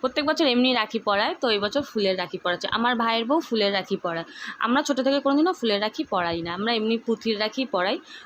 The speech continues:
খুব ইচ্ছা আছে আগের বছর একটা রূপোর ওকে রাখি ভাইকে দেব। তো যাই হোক বন্ধুরা, ভিডিওটা যদি ভালো লাগে তো একটা কমেন্ট করো, একটা লাইক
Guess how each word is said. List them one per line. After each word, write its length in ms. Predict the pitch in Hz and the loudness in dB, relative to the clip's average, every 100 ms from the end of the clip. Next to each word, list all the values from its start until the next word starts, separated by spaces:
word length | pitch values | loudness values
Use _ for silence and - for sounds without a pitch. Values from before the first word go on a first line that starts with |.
| - | -2
খুব 180 | 285 269 | 0 2
ইচ্ছা 280 | 247 277 | 0 0
আছে 180 | 269 262 | 0 0
আগের 260 | 294 208 208 | 0 0 0
বছর 320 | 214 214 233 | 0 0 0
একটা 240 | 214 208 226 | 0 0 0
রূপোর 320 | 208 - 202 | 0 0 -2
ওকে 240 | 185 240 | 0 -2
রাখি 260 | 226 170 - | -2 -4 -6
ভাইকে 400 | 170 180 175 196 | -6 -4 -2 -2
দেব। 220 | 165 156 160 - - - - 190 180 - | -2 -4 -6 -14 -20 -20 -18 -18 -12 -4
তো 200 | 214 208 | -2 0
যাই 200 | 240 277 | 0 2
হোক 140 | 311 | 2
বন্ধুরা, 460 | 247 233 240 254 311 | 0 0 2 4 2
ভিডিওটা 360 | 247 208 214 | 2 0 -2
যদি 220 | 220 220 226 | -2 -4 -2
ভালো 260 | 226 202 | 0 0
লাগে 280 | 214 214 294 403 - - - | 0 0 -2 -4 -10 -18 -6
তো 80 | 214 | -4
একটা 280 | 208 208 202 - | -2 -2 -2 -4
কমেন্ট 320 | 202 202 214 | -2 0 -2
করো, 240 | - 226 302 | -2 0 0
একটা 300 | - 170 185 | -2 -4 0
লাইক 380 | 185 185 185 | 0 0 -2